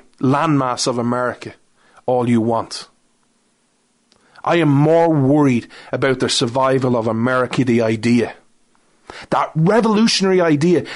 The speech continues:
that all men are created equal. You know, I hear Americans, even liberal, our liberal friends going, "All men are created equal.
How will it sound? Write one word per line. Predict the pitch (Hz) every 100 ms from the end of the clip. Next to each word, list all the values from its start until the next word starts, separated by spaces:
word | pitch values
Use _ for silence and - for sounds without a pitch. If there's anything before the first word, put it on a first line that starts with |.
| 147
that | 180
all | 202 240 214
men | 185 220 214
are | 185
created | - 175 180 185 165 170
equal. | 190 190 - - _ _ _ _ _ _ _ _ _ _ _ _ _ _ _ _ _ -
You |
know, | 190
I | 180
hear | 170 202
Americans, | 175 175 175 165 160
even | 175 160 147
liberal, | 147 165 156 123
our | 135
liberal | 151 170 151
friends | 139 165 156 143
going, | 143 147 139 139 -
"All | 143 147
men | 135 147
are | 131
created | - 143 143 123
equal. | 123 120 107